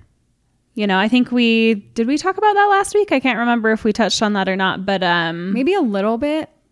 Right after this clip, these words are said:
Speaker 2: maybe just a little bit with, I don't, I don't, I don't fully know exactly if we, I think we more just kinda <laughs> touched on
Speaker 1: <laughs> So last week
Speaker 2: what
Speaker 1: was
Speaker 2: happened
Speaker 1: so
Speaker 2: last
Speaker 1: long
Speaker 2: week.
Speaker 1: ago.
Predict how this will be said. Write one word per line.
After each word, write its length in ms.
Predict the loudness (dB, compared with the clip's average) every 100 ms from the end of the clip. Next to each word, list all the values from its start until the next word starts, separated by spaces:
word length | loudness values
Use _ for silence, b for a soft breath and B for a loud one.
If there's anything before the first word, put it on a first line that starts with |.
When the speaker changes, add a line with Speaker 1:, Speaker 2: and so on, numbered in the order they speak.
| _ -6
Speaker 2:
maybe 280 | -4 -4 -6 -6
just 220 | -8 -6
a 40 | -6
little 280 | -6 -6
bit 280 | -6 -8 -8
with, 340 | -8 -10 -10 _ _ _ _ _ _ _ _ _ _
I 80 | -10
don't, 100 | -8
I 120 | -6
don't, 200 | -6 -6 -10 -12
I 80 | -8
don't 180 | -8 -8
fully 200 | -6 -4
know 380 | -4 -6 -10 -14 -20 -20 -20 _ -8
exactly 640 | -8 -4 -2 -2 -4 -4
if 100 | -2
we, 140 | -4 -4 B
I 40 | -2
think 140 | 2
we 100 | 6
more 200 | 6 6
just 140 | 4 4
kinda 180 | 6
<laughs> 40 | 8
touched 300 | 8 6 4
on 160 | 4
Speaker 1:
<laughs> 800 | 6 4 0 -14 -14 -14 -8 0 4
So 140 | 4 6
last 280 | 4 4
week 80 | 2
Speaker 2:
what 100 | 4
Speaker 1:
was 80 | 6
Speaker 2:
happened 220 | 6 6
Speaker 1:
so 40 | 6
Speaker 2:
last 140 | 6
Speaker 1:
long 200 | 6 4
Speaker 2:
week. 80 | 2
Speaker 1:
ago. 280 | 0 -6